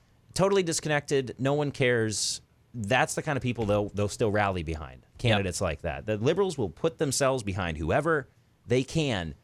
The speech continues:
Speaker 1: to, to beat us, and we will not do it. We won't rally behind our own. It, it's, it's very tough. We have a lot of splits, and that is one thing they have over us.
Speaker 2: 'Cause we've got principles, as it
Speaker 1: Yeah,
Speaker 2: were. That's
Speaker 1: yeah.
Speaker 2: literally what we talked about in the last episode, is that you have, I mean, and not
Speaker 1: We are law-abiding.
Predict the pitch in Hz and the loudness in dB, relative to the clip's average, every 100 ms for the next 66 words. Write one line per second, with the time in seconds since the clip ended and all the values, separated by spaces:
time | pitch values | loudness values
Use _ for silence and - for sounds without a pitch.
0 | _ - 104 - 95 113 110 78 - 92 | _ -2 -2 0 -2 0 0 0 -2 -2
1 | 95 147 165 170 156 117 127 120 113 92 | 0 0 0 0 0 0 0 0 -2 0
2 | 101 95 92 110 120 107 92 101 95 92 | 0 0 0 0 0 -2 -2 0 0 -2
3 | 92 92 87 90 90 - 87 - 87 - | -2 -2 -2 -2 -4 -6 -8 -8 -8 -8
4 | - 85 110 107 - 87 - 90 87 95 | -10 -2 0 0 0 -2 0 0 0 0
5 | 92 - - 104 - - - - 92 90 | 0 -2 0 -2 0 -2 -4 -8 -6 -2
6 | 92 98 98 98 101 90 95 80 73 62 | 0 0 -2 -2 -2 0 0 -2 -4 -6
7 | 58 - 113 165 214 175 180 - _ - | -12 -8 -2 0 2 2 0 0 _ 0
8 | 185 - 123 104 92 104 95 123 123 110 | 0 -2 -4 -2 -2 -2 0 2 4 4
9 | 135 - 170 175 151 139 135 147 123 123 | 2 2 2 4 2 0 0 0 2 0
10 | 110 110 104 113 - 104 101 107 113 110 | 2 0 -2 -6 -4 -4 -2 -4 0 0
11 | 107 127 127 127 139 135 131 156 104 123 | 2 0 0 2 2 2 4 4 2 4
12 | 139 147 117 131 127 98 78 | 6 6 4 2 2 -2 -8